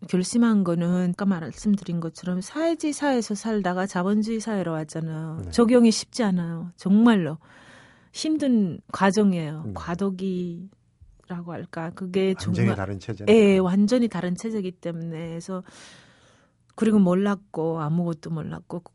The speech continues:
Speaker 1: 그리고 이제, 이제 그때부터는 제가 알아서 일을 해서 돈벌이를 해서 이제 내가 알아서 해-,
Speaker 2: 네.
Speaker 1: 살아나가야 되는 시기였거든요. 그래서 그렇게 하-,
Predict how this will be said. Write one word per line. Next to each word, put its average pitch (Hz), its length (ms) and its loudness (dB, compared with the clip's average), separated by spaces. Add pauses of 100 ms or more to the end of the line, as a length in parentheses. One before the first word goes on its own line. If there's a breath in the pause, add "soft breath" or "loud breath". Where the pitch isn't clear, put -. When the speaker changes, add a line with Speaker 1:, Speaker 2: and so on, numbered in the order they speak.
(160)
Speaker 1:
그리고 170 240 -10
이제, 165 400 -8
이제 180 180 -6 (220)
그때부터는 214 800 0
제가 180 440 -4
알아서 202 600 -4 (340 loud breath)
일을 180 300 -2
해서 180 340 -6 (220)
돈벌이를 175 600 -2
해서 196 220 -6
이제 143 340 -10 (800)
내가 160 420 -12 (100)
알아서 165 380 -10
해-, 185 320 -10
Speaker 2:
네. 170 180 -14 (120)
Speaker 1:
살아나가야 160 680 -6
되는 151 380 -6 (440)
시기였거든요. 175 960 -6 (800 soft breath)
그래서 214 220 -6
그렇게 226 420 -4
하-, 277 220 -2